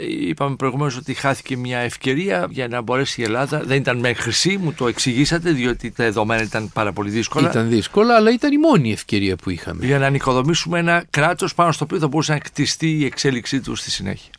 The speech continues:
Speaker 2: Και αυτό φάνηκε, το πόσο σημαντική ήταν η παρουσία του, φάνηκε από την έλλειψή του. Διότι το επόμενο βήμα ήταν μια πλήρης κατάρρευση του κράτους πλέον.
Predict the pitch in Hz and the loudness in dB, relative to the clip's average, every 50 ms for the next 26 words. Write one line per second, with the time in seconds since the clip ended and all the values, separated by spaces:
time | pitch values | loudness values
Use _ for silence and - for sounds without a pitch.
0 | - _ - 131 - - - 220 180 - - - 190 202 220 208 160 120 95 - | -12 _ -6 -4 -4 -2 -2 -2 -2 -2 -2 0 2 2 4 4 2 0 0 -2
1 | 110 98 - - 95 - - 143 151 151 147 - 127 110 - - - 101 95 95 | -4 -4 -4 -6 -8 -2 2 2 2 2 2 0 -4 -4 -4 -6 -6 -4 -4 -4
2 | 90 90 90 - - 120 - 98 92 92 - 107 110 123 139 - - 262 277 247 | -4 -6 -6 -6 -6 -4 -4 -4 -6 -6 -4 -4 -6 -4 -6 -4 -4 -4 -4 -4
3 | - - 254 240 247 247 - - - 220 233 240 226 - 233 - - - 214 220 | -4 -4 -4 -2 -2 -4 -4 -4 -4 -4 -4 -4 -4 -4 -6 -4 -2 -2 0 2
4 | 240 220 175 123 104 - - - 98 82 - - - - - _ _ _ - 147 | 2 4 2 2 0 -2 -4 -4 -4 -6 -6 -10 -18 -20 -20 _ _ _ 0 0
5 | 147 143 - 131 - - 131 123 - - 208 196 175 147 123 120 120 139 196 233 | 2 2 0 -2 0 2 0 0 2 0 2 2 2 2 2 0 -2 -2 -2 -2
6 | 254 233 214 214 214 - 214 214 233 233 220 - - _ _ 233 247 254 277 269 | -2 0 0 0 0 0 -2 -2 0 0 -2 -2 -6 _ _ 0 4 4 6 6
7 | 247 190 160 - - - 117 107 - - 95 87 80 80 - - - - - - | 4 4 2 -2 -2 -4 -4 -2 0 0 0 0 0 -2 -6 -8 -12 -14 -16 -18
8 | - _ _ - - - - - 123 120 107 - - - - - - - 98 95 | -20 _ _ -14 -14 -6 -2 2 2 2 2 0 -6 -12 -16 -12 -8 -4 -2 -2
9 | 85 82 82 | -2 -4 -6